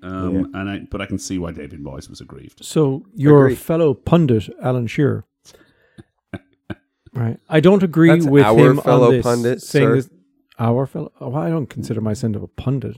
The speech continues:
Speaker 2: Uh,
Speaker 3: O'Neill
Speaker 2: well,
Speaker 3: does.
Speaker 2: I hear you when you talk at night sometimes.
Speaker 1: Damn.
Speaker 3: Everyone does it, you know.
Speaker 2: <laughs>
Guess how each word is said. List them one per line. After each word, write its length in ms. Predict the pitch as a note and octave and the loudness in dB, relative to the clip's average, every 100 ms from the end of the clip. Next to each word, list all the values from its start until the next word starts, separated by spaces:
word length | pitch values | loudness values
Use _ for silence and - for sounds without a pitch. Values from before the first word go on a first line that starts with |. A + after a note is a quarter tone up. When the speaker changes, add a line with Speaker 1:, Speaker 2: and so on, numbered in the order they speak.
| D3 | -16
Speaker 2:
Uh, 200 | - - | -14 -6
Speaker 3:
O'Neill 100 | B2 | -2
Speaker 2:
well, 220 | A#2 D#3 A2 | 0 -2 -2
Speaker 3:
does. 100 | G#2 | -2
Speaker 2:
I 220 | A2 A#2+ | -2 -4
hear 300 | A2+ B2+ A2+ | -4 -2 -2
you 300 | G2+ G2 F#2 | -2 -6 -8
when 180 | F#2+ F2+ | -8 -10
you 100 | F2 | -10
talk 300 | D2+ E2 D2+ | -12 -16 -14
at 100 | D#2+ | -14
night 240 | D#2+ D2+ | -12 -14
sometimes. 880 | - D#2+ D#2 - D#2+ D2 D2 - - _ _ _ _ _ _ _ | -16 -18 -16 -16 -14 -14 -16 -18 -20 _ _ _ _ _ _ _
Speaker 1:
Damn. 300 | F2+ G2 D#2+ | -14 -14 -4
Speaker 3:
Everyone 560 | D#3 F#3 G3+ F#3 D#3 | -2 0 0 -2 -4
does 240 | A#2+ C#3+ B2 | -2 -2 -2
it, 160 | A2 | -6
you 140 | B2+ B2 | -8 -4
know. 320 | C3+ C3+ B2+ - - | -2 -4 -6 -4 0
Speaker 2:
<laughs> 1040 | F3 - - G3+ - G3 - - - - | 2 2 0 0 0 0 0 -2 -6 -8